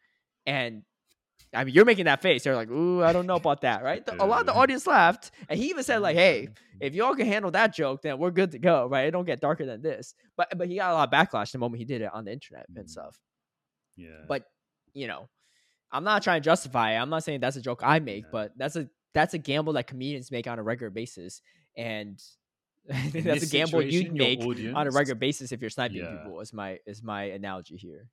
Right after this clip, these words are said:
Speaker 1: Yeah.
Speaker 2: Yeah. In this situation, I guess your audience are people you either know or don't know. Personally, if it was someone I didn't know, I probably wouldn't care.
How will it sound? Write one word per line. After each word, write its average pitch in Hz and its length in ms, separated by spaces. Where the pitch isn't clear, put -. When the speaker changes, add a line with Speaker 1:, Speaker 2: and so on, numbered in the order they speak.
Speaker 1:
Yeah. 76 140
Speaker 2:
Yeah. 80 400
In 110 160
this 139 140
situation, 135 540
I 117 100
guess 104 200
your 107 160
audience 120 680
are 92 480
people 101 520
you 92 640
either 113 260
know 107 400
or 123 200
don't 117 320
know. 147 340
Personally, 180 640
if 175 140
it 160 60
was 139 160
someone 151 260
I 127 120
didn't 123 300
know, 143 340
I 107 120
probably 95 380
wouldn't 82 300
care. 76 260